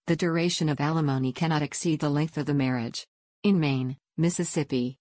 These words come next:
and Tennessee, alimony is awarded in marriages or civil union of ten to twenty years, and the duration is half the length of the marriage barring extenuating circumstances. Other states, including California,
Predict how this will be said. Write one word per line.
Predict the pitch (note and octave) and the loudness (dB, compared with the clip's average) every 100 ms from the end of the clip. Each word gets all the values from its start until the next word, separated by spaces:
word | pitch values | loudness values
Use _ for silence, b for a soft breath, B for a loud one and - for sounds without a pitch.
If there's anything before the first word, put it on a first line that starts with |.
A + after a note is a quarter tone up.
| _ | _
and | - F3 | -2 0
Tennessee, | A3 G#3+ F#3+ F3+ D#3+ | 2 2 2 2 2
alimony | C#3+ D3+ D3+ C3+ C3+ C#3 | 2 2 0 0 0 0
is | C#3 | 0
awarded | D3+ D3 D#3+ D#3+ | 0 0 2 0
in | C#3+ C#3 | 0 0
marriages | D3 E3 D3 C#3 C3+ | 0 0 0 -2 0
or | C#3+ | 0
civil | - D#3+ D#3+ | 0 0 0
union | E3 D#3 E3 C#3 | 0 0 2 2
of | C3+ | -2
ten | - D#3+ D3+ | -2 -2 0
to | D#3 | -2
twenty | - E3+ G3+ | 0 2 2
years, | F3 D3+ D3 | 2 0 0
and | D#3 | 0
the | D3 | 0
duration | C3+ D3 E3 E3 C#3+ | 0 0 0 0 0
is | C3 | 0
half | D#3+ F3 | 0 -2
the | - D3 | 0 0
length | D3 D#3+ | 0 0
of | C#3+ | -2
the | D3 | 0
marriage | C#3+ D3+ D3 - | 0 0 -2 -2
barring | D#3 D3+ D#3 | -2 0 0
extenuating | D#3 - E3 E3+ D#3 C3 C3 | -2 -2 0 0 2 2 0
circumstances. | C#3+ D#3 C#3+ C3+ - C3+ B2+ B2+ A#2+ - _ _ _ - | 0 -2 -2 -4 -2 -4 -4 -6 -8 -12 _ _ _ -4
Other | G#3 A3 | 0 0
states, | G3+ G3 D#3 B2+ - - _ | 0 0 0 0 -4 -6 _
including | - F3 - G#3 G3 | -2 -2 0 0 0
California, | F#3 F3 E3+ - D#3+ D#3 C3 B2 | 0 -2 -2 0 0 2 0 -4